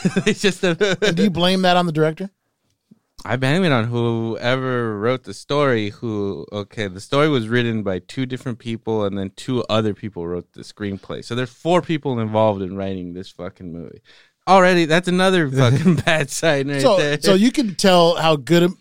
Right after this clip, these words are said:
Speaker 2: or bad a movie may be by that. If you see
Speaker 1: I think
Speaker 2: a
Speaker 1: so.
Speaker 2: first-time director
Speaker 1: Mm-hmm.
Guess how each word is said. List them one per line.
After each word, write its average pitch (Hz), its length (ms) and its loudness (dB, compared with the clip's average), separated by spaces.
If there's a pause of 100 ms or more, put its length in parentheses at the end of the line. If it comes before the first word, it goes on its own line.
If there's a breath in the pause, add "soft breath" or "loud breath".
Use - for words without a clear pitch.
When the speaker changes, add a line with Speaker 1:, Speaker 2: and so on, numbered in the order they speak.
(240)
Speaker 2:
or 160 100 0
bad 147 260 4
a - 40 4
movie 139 240 0
may 131 180 0
be 123 280 -4
by 123 220 -6
that. 117 280 -12
If 117 100 -18
you 131 80 -6
see 147 360 -2
Speaker 1:
I 135 140 2
think 123 200 -2
Speaker 2:
a 135 60 -6
Speaker 1:
so. 113 120 -4
Speaker 2:
first-time 185 360 2
director 160 520 0 (220)
Speaker 1:
Mm-hmm. 131 300 -4